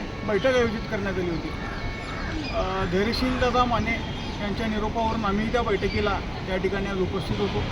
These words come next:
त्या बैठकीमध्ये कोर्टाच्या कामकाजाबद्दल किंवा सुप्रीम कोर्टातला खटला कसा पुढे नेता येईल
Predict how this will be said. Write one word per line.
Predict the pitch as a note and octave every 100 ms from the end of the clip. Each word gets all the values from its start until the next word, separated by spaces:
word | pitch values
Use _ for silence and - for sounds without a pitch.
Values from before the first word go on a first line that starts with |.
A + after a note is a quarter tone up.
| - - - - - - - - -
त्या | G#3+
बैठकीमध्ये | G#3+ F3+ G3+ A#3+ A#3+ A#3+ B3 - - - - - - - - - - - - - - -
कोर्टाच्या | A3+ G3+ C4 C4 C#4
कामकाजाबद्दल | C#4 B3 B3+ B3+ B3 A#3+ B3
किंवा | - - A#3 A#3+ A#3+ A#3+
सुप्रीम | - - - G#3 A3+ B3+
कोर्टातला | B3 A#3+ A#3+ B3
खटला | G3 F#3+ B3
कसा | - A#3 A#3+ A3 - -
पुढे | A3 B3
नेता | A#3 G#3
येईल | A#3